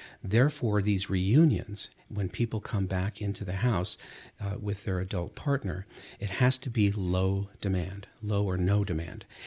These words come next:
And, uh, because that person has to learn finally how to actually shift their internal state with a person, because they don't believe they ever can. And they have history to prove that, right? They've actually have history to prove that.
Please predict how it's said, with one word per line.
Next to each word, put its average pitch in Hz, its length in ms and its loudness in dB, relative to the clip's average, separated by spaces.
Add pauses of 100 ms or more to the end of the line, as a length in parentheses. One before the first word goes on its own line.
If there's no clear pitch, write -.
(240)
And, 101 480 2
uh, 95 240 -2 (260)
because 104 460 -4
that 110 280 -2
person 120 420 2 (140)
has 113 280 -2
to 117 100 -2
learn 107 420 4
finally 104 680 0 (320)
how - 180 0
to - 160 -6
actually 127 420 0
shift - 500 -2
their 101 180 0
internal 110 460 -2
state 87 380 -2
with 110 580 0
a 87 140 -4
person, - 520 -6 (460)
because 101 280 0
they 98 100 2
don't 101 220 0
believe 92 300 -2
they 92 200 -4
ever 95 280 -6
can. - 520 -6 (220)
And 90 80 -2
they 90 80 -2
have 90 220 -2
history 92 440 -2
to 98 100 -10
prove 120 400 -2
that, - 260 -12
right? 95 180 -6
They've 101 260 -6
actually 98 320 -4
have 95 200 -2
history 98 380 -2
to - 80 -8
prove 139 260 0
that. - 220 -10